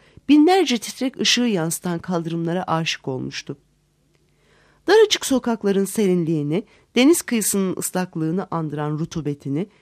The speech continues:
çiçek bolluğunu, yığınların yaslı neşesini seviyordu.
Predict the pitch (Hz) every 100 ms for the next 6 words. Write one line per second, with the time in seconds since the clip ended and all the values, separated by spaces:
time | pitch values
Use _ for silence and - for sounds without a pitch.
0 | _ - - 381 403 - 214 180 160 151
1 | 139 151 - _ - 214 240 247 240 247
2 | 214 208 202 233 196 180 180 - 180 180
3 | 185 151 139 123 127 -